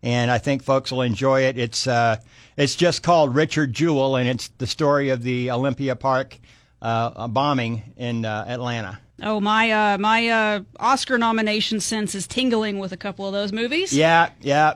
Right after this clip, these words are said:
Speaker 1: that's gonna, there are a lot of nominees. This is the season for those movies to be out and get noticed by people, and then the Oscars,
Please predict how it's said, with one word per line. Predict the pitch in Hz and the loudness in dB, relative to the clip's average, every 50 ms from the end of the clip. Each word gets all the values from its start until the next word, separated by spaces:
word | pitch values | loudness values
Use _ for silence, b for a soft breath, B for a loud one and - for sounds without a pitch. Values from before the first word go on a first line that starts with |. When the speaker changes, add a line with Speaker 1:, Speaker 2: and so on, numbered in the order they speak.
| - - - | -2 -10 -4
Speaker 1:
that's | 127 143 156 170 - | 0 0 0 0 0
gonna, | - 185 170 156 156 | 0 2 2 2 2
there | 139 143 156 147 147 147 | 2 2 4 4 4 4
are | 147 131 | 4 4
a | |
lot | 123 139 147 170 170 175 | 4 4 4 4 4 4
of | 170 | 4
nominees. | 170 175 175 175 170 165 170 160 165 | 4 4 4 4 2 2 2 2 2
This | 190 - - | 2 0 0
is | 180 143 120 | -2 -2 0
the | 151 151 | 0 0
season | - - - 208 226 226 196 226 226 202 | 2 2 2 2 2 2 0 0 0 0
for | - 175 160 | 0 0 2
those | 143 165 180 196 165 165 | 2 2 2 2 0 -2
movies | 175 170 180 175 185 160 - | -2 -2 0 0 -2 -2 -2
to | - 147 | -2 -4
be | 135 135 165 165 170 | -2 0 0 0 0
out | 127 147 156 165 170 175 - | 2 2 4 4 4 2 0
and | - 127 120 120 123 120 | -2 -4 -2 -2 -2 0
get | 147 160 151 | -2 -2 0
noticed | 151 147 147 151 151 160 165 147 - - - | 0 2 2 2 2 0 -2 -2 -4 -4 -2
by | 139 143 147 139 | 0 0 0 0
people, | - 147 147 147 - 151 143 143 143 | 0 0 0 0 2 2 2 2 2
and | 123 113 120 | 2 2 4
then | 131 135 139 | 4 4 4
the | 135 127 | 4 4
Oscars, | 127 131 135 139 123 - - 143 139 135 131 - - - | 4 4 4 4 2 0 -2 -2 -2 0 -2 -4 -6 -8